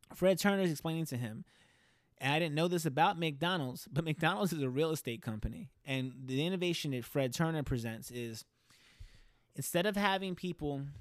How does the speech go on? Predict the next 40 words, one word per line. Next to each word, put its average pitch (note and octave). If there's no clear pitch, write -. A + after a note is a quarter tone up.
purchase F3+
a D#3
McDonald's C3+
franchise, B2+
like, A#2
agreement, B2
and B2
they C3+
get D#3+
to E3
go D#3
out C#3
and A#2
pick C#3+
where B2+
the B2
restaurant B2
is, F3+
they B2+
basically B2+
pay C3
some B2
other C#3
company, C3+
whoever B2
owns B2
the B2
land, B2
they A#2
lease A#2+
the A#2+
land A#2
from A#2
that G#2+
company, D#3
they B2+
build B2+
their C3
McDonald's, C3
and A#2+